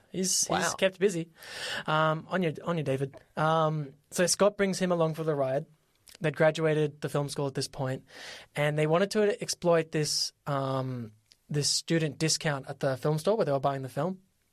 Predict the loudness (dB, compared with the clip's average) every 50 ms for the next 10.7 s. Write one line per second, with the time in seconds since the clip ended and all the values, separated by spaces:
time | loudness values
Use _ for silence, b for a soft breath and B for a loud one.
0 | _ _ -4 -2 0 0 0 -2 0 2 2 2 2 0 -4 _ _ -2 0 0
1 | 0 -2 B B B B B B B B B B B 2 2 4 4 2 0 -2
2 | 0 2 2 2 2 2 -4 -2 -2 -2 -2 0 -2 -2 -2 -2 -2 0 0 0
3 | -2 -2 -2 _ -2 -2 -2 -2 -4 -4 -4 -8 -14 _ _ -2 -2 -2 -2 _
4 | _ -6 -4 -4 -2 -4 -4 -6 -6 -6 -6 -8 -8 -10 _ _ _ _ _ _
5 | _ _ _ _ _ _ _ _ _ _ -18 _ _ _ -6 -2 -2 -2 -2 0
6 | 2 2 2 2 2 0 -2 -2 -2 -2 -2 -2 -2 -4 -4 -4 -6 -4 -4 -2
7 | -2 -2 -2 -4 -6 -6 -10 -12 B B B B B B B B B -8 -6 -4
8 | -4 -4 -4 -4 -2 0 0 0 0 0 -2 0 0 -2 -2 -2 -4 -4 -2 -4
9 | -4 -2 -2 -2 -2 -2 -6 -6 -8 -8 -6 -6 -6 -4 -4 -4 -4 -2 -4 -4
10 | -4 -4 -4 -4 -4 -4 -4 -4 -6 -6 -2 -2 -2 -2